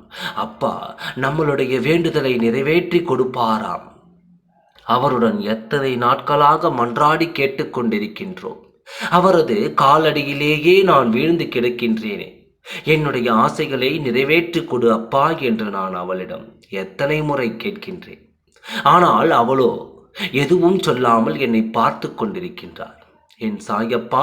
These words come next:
எனக்கு தந்து விடுவார், என்னை பொறுமையாக இருக்கச் சொல்லியிருக்கிறார் என்று என் குழந்தைக்கு எண்ணங்கள் இப்பொழுது எல்லாம் வர ஆரம்பித்து விட்டது.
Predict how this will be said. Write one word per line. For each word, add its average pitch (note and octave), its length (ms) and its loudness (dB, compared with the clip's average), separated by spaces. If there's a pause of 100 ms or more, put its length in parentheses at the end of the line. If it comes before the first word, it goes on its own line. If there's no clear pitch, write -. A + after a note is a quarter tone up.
(140)
எனக்கு A#2 440 -2
தந்து D3 300 -4
விடுவார், A2 540 -4 (260)
என்னை E3+ 300 4
பொறுமையாக F3 680 2
இருக்கச் E3 420 -4
சொல்லியிருக்கிறார் A2+ 840 -2
என்று A2+ 380 -4 (760)
என் G#2 280 -4
குழந்தைக்கு A2+ 680 -6 (580)
எண்ணங்கள் G#2+ 600 -6 (120)
இப்பொழுது F#2 580 -8
எல்லாம் G2+ 540 -10
வர G2 300 -8 (180)
ஆரம்பித்து G2+ 600 -8
விட்டது. - 420 -16